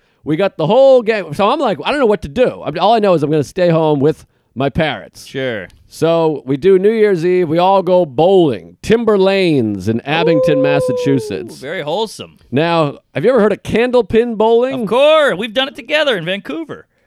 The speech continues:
Speaker 1: Oh, yeah. I forgot about that
Speaker 2: Remember that?
Speaker 1: old school thing. Most people have no idea what the hell this is with the little ball
Speaker 2: I
Speaker 1: and
Speaker 2: love
Speaker 1: the
Speaker 2: it.
Speaker 1: things.
Speaker 2: It's fun 'cause those big balls get a little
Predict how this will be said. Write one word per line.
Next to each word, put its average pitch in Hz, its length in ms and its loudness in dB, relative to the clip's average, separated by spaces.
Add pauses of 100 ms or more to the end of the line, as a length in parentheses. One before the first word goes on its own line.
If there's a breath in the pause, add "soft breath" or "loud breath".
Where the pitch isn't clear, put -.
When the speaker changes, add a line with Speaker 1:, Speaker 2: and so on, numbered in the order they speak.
(180)
Speaker 1:
Oh, 302 260 4
yeah. 415 640 2
I - 40 -2
forgot 233 340 0
about 277 180 2
that 220 120 4
Speaker 2:
Remember 196 200 4
that? 202 80 4
Speaker 1:
old 190 100 0
school 190 180 2
thing. 196 220 2 (140 loud breath)
Most 285 300 2
people 233 220 -2
have 208 180 0
no 262 220 2
idea 247 320 2
what 233 180 0
the 220 80 0
hell 233 200 2
this 226 200 0
is 302 240 -4
with 180 120 -4
the 175 60 -2
little 175 240 2
ball 165 320 2
Speaker 2:
I - 40 4
Speaker 1:
and 151 80 4
Speaker 2:
love 269 220 0
Speaker 1:
the - 40 0
Speaker 2:
it. 170 40 4
Speaker 1:
things. 127 280 0
Speaker 2:
It's - 100 -12
fun 277 360 -8
'cause 175 100 -10
those 262 200 -4
big 165 480 -8
balls 208 540 -4
get 226 140 -6
a 196 40 -4
little 202 280 -4